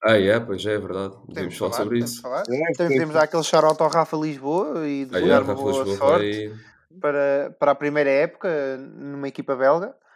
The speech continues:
Speaker 2: E, e pronto, podemos falar aqui do treinador. Diz-me o que é que tens a dizer.
Speaker 3: Pá, fiquei surpreendido, ele, tipo, pronto, ele, o senhor Norberto. <laughs>
Speaker 1: Yeah. E para o
Speaker 3: Eh,
Speaker 1: Benfica é um bocado,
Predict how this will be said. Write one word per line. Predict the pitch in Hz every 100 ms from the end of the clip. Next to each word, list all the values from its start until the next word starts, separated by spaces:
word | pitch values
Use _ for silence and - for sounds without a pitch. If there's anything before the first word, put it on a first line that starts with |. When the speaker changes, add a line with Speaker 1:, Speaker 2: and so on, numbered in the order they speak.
| _ - - - - _ -
Speaker 2:
E, | 147 135 127 120 117 117 117 117 _ _ _ _ _
e | 139 127 -
pronto, | 120 170 _
podemos | 110 113
falar | 127 120
aqui | 131
do |
treinador. | 127 127 123 131 156
Diz-me | 151 151
o |
que | 151
é |
que | -
tens | 139
a | 131
dizer. | 117 117 160 180 -
Speaker 3:
Pá, | 240 127 -
fiquei | - 147
surpreendido, | - 160 127 139 143 123 135 147
ele, | 139 _ _ -
tipo, | 127 107 120 117 113 110 107 98
pronto, | 107 139 -
ele, | 123 107 101 104 104
o | 98 - _ _ _ -
senhor | - - 110 110 104
Norberto. | 104 104 104 110 143 180
<laughs> | - - - 190 - 190 -
Speaker 1:
Yeah. | 101 101 101 107 120 - -
E | 117
para | 120
o | 107
Speaker 3:
Eh, | 107
Speaker 1:
Benfica | 117 110
é |
um | 107
bocado, | 117 110 107 113 110 110 113 117 120